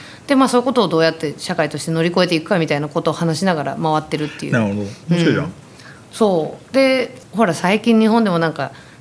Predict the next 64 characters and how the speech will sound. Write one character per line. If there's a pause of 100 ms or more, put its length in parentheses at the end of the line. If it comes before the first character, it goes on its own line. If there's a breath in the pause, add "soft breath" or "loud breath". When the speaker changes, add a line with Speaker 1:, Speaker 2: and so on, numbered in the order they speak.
Speaker 1:
難
民
な
の
に (100)
い
い
暮
ら
し
し
て
る
み
た
い
な
感
じ
の、
な
ん
か
ヘ
イ
ト
み
た
い
な
の
が
さ、
Speaker 2:
は
い
は
い
は
い。
Speaker 1:
ツ
イ
ッ
タ
ー
と
か
に
出
た
り
と
か
し
て。 (420 loud breath)
で
も、 (260 loud breath)
難
民
っ
て
も
ち
ろ
ん